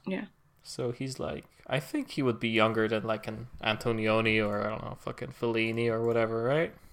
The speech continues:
Speaker 1: Mm-hmm. Yeah, I would think so.
Speaker 2: Fellini, when was Fellini born? Nineteen twenty. Maybe he was actually a similar age, and maybe I'm just stupid. He just feels like a younger filmmaker, maybe because his big stuff came, like,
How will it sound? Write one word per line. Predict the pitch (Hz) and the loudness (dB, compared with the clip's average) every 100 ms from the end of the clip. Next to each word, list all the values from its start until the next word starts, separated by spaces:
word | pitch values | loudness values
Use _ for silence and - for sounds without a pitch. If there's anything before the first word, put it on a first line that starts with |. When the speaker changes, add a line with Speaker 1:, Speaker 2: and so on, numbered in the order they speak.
| - - | -20 -2
Speaker 1:
Mm-hmm. | 208 202 196 - _ _ - - - 233 | 2 2 0 -8 _ _ -16 -14 -2 2
Yeah, | 262 262 - - - - - | 2 0 -10 -12 -12 -10 -2
I | |
would | 233 240 | -2 0
think | 196 | -4
so. | - 196 196 - - - - | -2 -4 -6 -14 -20 -20 -12
Speaker 2:
Fellini, | 127 131 131 127 | -4 -2 0 0
when | 127 120 | -2 -2
was | 120 | -6
Fellini | - 117 113 120 | -6 -6 -6 -8
born? | 120 123 123 120 - - - - | -8 -6 -8 -12 -16 -20 -20 0
Nineteen | 123 135 131 | 2 4 0
twenty. | - 131 107 | 4 6 6
Maybe | 110 123 139 | 2 0 0
he | 131 | 4
was | 123 | 6
actually | 120 - 113 | 6 6 0
a | 104 | 0
similar | 123 113 107 | 0 0 0
age, | 107 - - | 0 -2 -6
and | 113 | -6
maybe | 113 113 | -4 -4
I'm | 110 | -4
just | 131 - | -6 -6
stupid. | - 123 - 117 | -4 -4 -4 -6
He | 123 | -2
just | 175 - | -2 0
feels | 277 233 | 0 4
like | 143 117 | 4 4
a | |
younger | 113 131 120 | 4 4 2
filmmaker, | 107 117 113 107 117 | -2 -2 -2 -4 -2
maybe | 123 170 | 0 0
because | 175 160 139 | 2 2 4
his | 123 | 2
big | 123 127 | 4 4
stuff | - 123 - | 6 4 4
came, | 120 117 | 2 2
like, | 110 - | 0 -4